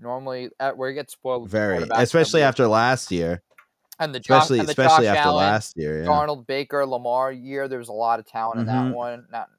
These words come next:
Speaker 1: not all panning out, obviously. Uh, Allen and Lamar being the two best, but a lot of controversy, you know, and usually there's, like, you know, j-, number one picks a quarterback and jockeying for position to get the quarter-, move up for the quarterback.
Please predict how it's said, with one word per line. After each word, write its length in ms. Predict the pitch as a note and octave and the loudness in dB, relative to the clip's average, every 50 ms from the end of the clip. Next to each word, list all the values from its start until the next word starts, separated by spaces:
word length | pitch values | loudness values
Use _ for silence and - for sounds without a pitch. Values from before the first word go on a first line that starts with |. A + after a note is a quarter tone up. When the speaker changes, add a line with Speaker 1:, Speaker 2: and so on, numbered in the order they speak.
| _ - | _ -10
Speaker 1:
not 180 | A#2+ A#2+ A#2+ A#2 | -6 -4 -2 -2
all 220 | A2+ A2 G#2+ _ | -2 -2 -4 _
panning 300 | - C3+ A#2+ A2+ G#2+ F#2+ | -10 -10 -10 -10 -8 -6
out, 240 | F#2+ G#2+ B2 C3+ A#2+ | -4 -2 -2 -2 -2
obviously. 560 | G2+ F2+ F2+ F2+ G2 F#2+ - - G2+ G2+ G2+ - _ _ _ _ _ _ - | -4 -6 -6 -8 -10 -16 -16 -14 -12 -12 -12 -14 _ _ _ _ _ _ -12
Uh, 380 | F#2 F#2+ F#2+ F#2 F2+ F2 F2 F2 _ _ _ _ _ _ _ _ _ _ _ _ - | -10 -8 -6 -6 -6 -8 -8 -12 _ _ _ _ _ _ _ _ _ _ _ _ -8
Allen 260 | A#2+ A#2+ A#2 A#2 A2+ | -6 -6 -6 -6 -8
and 80 | A2 G#2+ | -10 -10
Lamar 320 | G#2+ G#2 A2 A2+ A#2 A2+ | -12 -10 -8 -6 -6 -6
being 240 | A2 A#2 A2+ A2 G#2 | -8 -10 -16 -16 -16
the 60 | G2 | -20
two 200 | _ - A#2 A2+ | _ -16 -18 -14
best, 420 | G2+ G2+ G2+ G#2 G#2+ A2 - - _ - | -10 -6 -6 -6 -6 -8 -14 -20 _ -8
but 220 | A#2+ A2+ A2 G#2+ _ _ _ _ _ _ _ _ _ _ _ - | -8 -8 -8 -8 _ _ _ _ _ _ _ _ _ _ _ -12
a 60 | - A#2 | -6 -2
lot 220 | B2+ C3+ C#3+ C#3 | 0 0 2 0
of 160 | C3+ B2 - | -2 -6 -8
controversy, 920 | - - D3+ C#3 C#3 C#3 - - - C#3+ B2+ B2+ C3 - - C3+ C3+ C#3 D3 | -6 -4 -4 -4 -4 -6 -12 -14 -10 -8 -8 -8 -8 -12 -14 -12 -12 -12 -12
you 80 | C#3 C3+ | -12 -8
know, 200 | B2 A#2+ A#2+ B2 | -6 -6 -6 -6
and 100 | B2+ B2+ | -6 -8
usually 280 | C3 C#3+ C3+ A#2 C#3 C3+ | -10 -12 -10 -10 -10 -8
there's, 240 | B2+ C3 B2 A2 | -8 -8 -8 -6
like, 200 | B2+ B2+ B2 A2+ _ - | -6 -6 -6 -6 _ -16
you 80 | B2+ | -12
know, 140 | A#2 A2+ A2+ | -10 -10 -10
j-, 120 | A2 - A#2+ _ - | -10 -14 -18 _ -16
number 240 | A#2+ A#2+ A#2+ A#2+ A#2 | -12 -12 -12 -10 -10
one 140 | A#2+ A#2 A2 | -12 -12 -12
picks 200 | - A#2+ - - | -14 -16 -16 -16
a 40 | _ | _
quarterback 580 | - - C3+ C3 B2+ C3 B2+ B2 B2 A#2+ - | -8 -8 -6 -4 -4 -2 -2 -2 -2 -4 -8
and 120 | A#2 A#2 G#2+ | -16 -16 -8
jockeying 500 | - A#2+ A#2 A#2 A#2 _ - B2 A#2+ G#2+ | -4 -2 -2 -2 -4 _ -14 -18 -18 -16
for 180 | - A#2 G#2 | -14 -14 -14
position 420 | _ - G2+ A#2+ B2+ - - C3 A#2+ | _ -14 -12 -12 -12 -12 -14 -16 -14
to 80 | A#2 | -8
get 180 | G#2 C3+ C3 - | -6 -6 -8 -8
the 80 | - | -10
quarter-, 280 | - - C#3 C#3+ C3+ B2 | -12 -8 -6 -6 -6 -8
move 220 | C3+ C#3 C#3+ C3 | -10 -10 -6 -4
up 140 | C#3 C3 - | -4 -4 -6
for 60 | - | -8
the 80 | - C#3 | -16 -10
quarterback. 380 | - C#3 C#3 C#3 C#3 C3+ C3 | -6 -4 -2 0 0 -2 -2